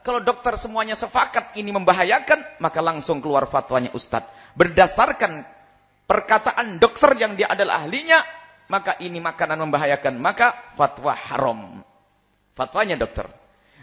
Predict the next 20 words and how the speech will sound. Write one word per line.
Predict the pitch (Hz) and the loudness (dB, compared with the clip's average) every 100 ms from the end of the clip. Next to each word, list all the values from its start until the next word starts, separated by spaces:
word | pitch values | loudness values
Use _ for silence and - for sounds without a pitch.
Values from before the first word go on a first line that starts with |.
| 123 | -6
Berdasarkan | 160 185 180 240 285 254 214 - - _ _ _ _ _ _ _ _ _ - | 6 6 8 6 6 2 2 -4 -18 _ _ _ _ _ _ _ _ _ 0
keterangan | 180 202 262 262 220 202 | 4 6 6 6 4 2
perhutani | 185 196 214 233 233 | 2 2 2 2 4
bahasanya | 196 196 185 190 165 - - | 4 4 2 0 -2 -6 2
banyak | 180 247 277 - - 120 | 4 6 2 0 -14 -2
harimau | 165 208 208 214 233 | 0 0 2 2 2
beranak | 202 185 208 226 - | 4 4 4 0 0
dan | 190 190 | 0 2
pada | 190 180 | 2 4
ganas-ganas, | 156 165 180 - 143 175 - - - _ _ _ _ _ _ _ _ | 4 4 0 2 0 0 -4 -12 -20 _ _ _ _ _ _ _ _
maka | - 170 226 233 - - - | -2 4 6 4 2 -14 -6
dilarang | 170 180 175 208 | 0 2 4 2
masyarakat | 190 175 180 170 196 | 2 0 2 0 0
untuk | 180 170 | 0 0
masuk | 165 175 | 0 -2
di | 151 | -4
situ. | 156 135 117 | -6 -8 -6
Ulama | 208 240 262 | -2 2 2
fatwa | 208 196 - | 0 -2 -2
haram | - 214 247 269 302 320 262 | 2 4 6 8 10 10 8